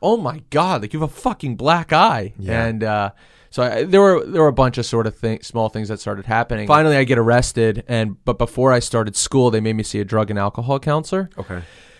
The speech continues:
Speaker 1: And I get arrested. My dad basically has to explain that this kid is not John Doe. This is my son, you know? And so he comes down with my passport, and we end up having a meeting with the, uh,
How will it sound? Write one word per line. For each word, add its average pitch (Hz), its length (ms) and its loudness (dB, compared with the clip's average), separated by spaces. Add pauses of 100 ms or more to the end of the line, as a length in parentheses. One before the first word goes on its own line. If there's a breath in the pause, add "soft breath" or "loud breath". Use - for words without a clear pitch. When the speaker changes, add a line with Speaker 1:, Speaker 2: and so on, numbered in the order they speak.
(140)
Speaker 1:
And 135 560 0 (200)
I 131 60 0
get 147 140 4
arrested. 127 560 2
My 117 140 -2
dad 120 380 2
basically 117 320 -2
has 110 180 -4
to 110 80 -6
explain 110 640 -4
that 104 280 -6
this - 520 -10
kid 117 180 0
is 101 80 -4
not 107 180 0
John 107 240 -2
Doe. 107 200 2
This - 180 -6
is 104 80 -14
my 95 80 -4
son, 101 380 -4
you 104 100 0
know? 104 240 -2
And 104 100 -2
so - 120 -6
he 104 80 -4
comes 113 280 -2
down 107 220 0
with 104 100 -6
my 104 120 -6
passport, 110 640 -2
and 98 240 -6
we 110 140 -4
end 107 100 -4
up 107 140 -4
having 104 320 -6
a - 20 -4
meeting 104 400 -4
with 98 280 -8
the, 98 200 -6
uh, 101 220 -4